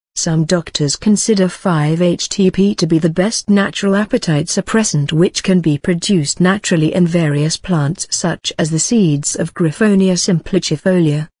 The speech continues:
a West African shrub. Our body make five H T P naturally from tryptophan and then converts it into serotonin.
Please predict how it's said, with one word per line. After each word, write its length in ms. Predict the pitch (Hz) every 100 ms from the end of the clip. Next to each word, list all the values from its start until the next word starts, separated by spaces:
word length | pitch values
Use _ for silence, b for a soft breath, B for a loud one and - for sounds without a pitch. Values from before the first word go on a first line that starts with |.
| -
a 100 | 196
West 440 | 208 240 - -
African 500 | - 185 - 208 220
shrub. 440 | 208 - 185 143 151 _ _ _ _ _ -
Our 180 | 208 202
body 340 | 202 202 214
make 260 | 202 160 -
five 380 | - 180 180
H 280 | 185 170 -
T 220 | - 196
P 240 | 185 202 196
naturally 560 | 180 180 - 156 160
from 300 | 160 - 196
tryptophan 840 | 180 185 - - 165 156 - 208 220
and 100 | 196
then 260 | 202 226
converts 600 | - 214 180 170 147 -
it 120 | 156
into 260 | - 185 180
serotonin. 920 | - 147 139 - 165 147 143 139 139